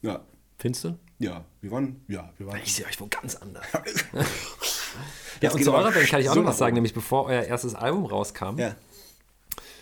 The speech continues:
Speaker 2: hat die, äh, Mel, die bei Universal gearbeitet hat, die Melli,
Speaker 1: Ja.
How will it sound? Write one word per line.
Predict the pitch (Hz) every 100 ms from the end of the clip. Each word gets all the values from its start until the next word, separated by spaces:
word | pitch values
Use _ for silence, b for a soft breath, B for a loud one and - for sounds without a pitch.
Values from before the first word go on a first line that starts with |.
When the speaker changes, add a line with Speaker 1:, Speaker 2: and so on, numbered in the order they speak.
| B B
Speaker 2:
hat | 107 -
die, | 107 101 95
äh, | 101 95
Mel, | 98 113 135 127 180 202 - b b -
die | 110 104 101 -
bei | 107 107
Universal | 107 101 117 139
gearbeitet | 113 - 110
hat, | 104
die | 98
Melli, | 120 135 165 196
Speaker 1:
Ja. | 139 123